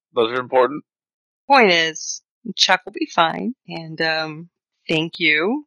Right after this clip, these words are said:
Speaker 2: Um, I'll thank Boz when I see her for helping me bring him here to get him help that he needed.
Speaker 1: All
Speaker 2: I,
Speaker 1: right,
Speaker 2: I
Speaker 1: well,
Speaker 2: appreciate it. Thank you.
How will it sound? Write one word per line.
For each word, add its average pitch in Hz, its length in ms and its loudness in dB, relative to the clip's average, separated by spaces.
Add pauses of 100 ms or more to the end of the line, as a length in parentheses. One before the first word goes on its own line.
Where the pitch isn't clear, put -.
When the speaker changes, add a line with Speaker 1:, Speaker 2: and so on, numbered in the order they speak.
(100)
Speaker 2:
Um, 147 320 -16
I'll 151 200 -4 (180)
thank 160 300 -2
Boz 143 500 0
when 165 140 -6
I 180 80 -4
see 156 280 0
her 196 180 -8 (520)
for 190 100 -2
helping 170 380 0
me 226 220 -6
bring 185 160 4
him 175 140 -2
here 180 380 -2 (100)
to - 220 -6
get 165 160 0
him 202 100 -2
help 302 180 2 (100)
that 220 120 -4
he 262 100 -2
needed. 320 300 0 (500)
Speaker 1:
All 139 160 -10
Speaker 2:
I, 165 140 -10
Speaker 1:
right, 196 300 2
Speaker 2:
I - 20 4
Speaker 1:
well, 262 100 4
Speaker 2:
appreciate 220 520 0
it. - 100 -12 (200)
Thank 294 220 -12
you. 226 140 -20